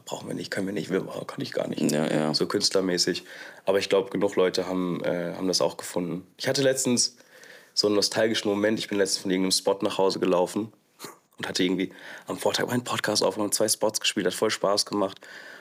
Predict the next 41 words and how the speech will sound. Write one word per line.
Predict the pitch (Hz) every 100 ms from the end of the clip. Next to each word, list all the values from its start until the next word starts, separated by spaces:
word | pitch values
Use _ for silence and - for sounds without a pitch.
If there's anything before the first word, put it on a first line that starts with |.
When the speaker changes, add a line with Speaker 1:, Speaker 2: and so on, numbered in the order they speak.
| - _
Speaker 1:
Und | - 107
dachte | 113 - 117
mir | 110
so, | 101 104 98
war | 98
so | 98
Sommerabend, | 95 104 104 87 95 95
ich |
dachte | 104 -
mir | 101
so, | 101
"Alter, | 107 110 107 90 - _ - - - _
irgendwann | 107 156 160
werde | 135
ich | 131
auf |
diese | 120 127
Zeit | 123 117 -
zurückgucken | 110 117 104 98
und |
sagen, | 101 98 98
boah, | 95 98 - - -
war | 95 95
das | 98 -
einfach | 92 92 90 -
da, | 87
war | 90
das | 92 - 104
cool. | 101
Du |
spielst | 85 - 110
einfach | - -
Spots, | - - 110 - - -
es | -
gibt | -
gar | 110 110
keine | 117 101
Anst-, | 123 - -
es | 110
gibt | 123 117
keine, | 117 113 107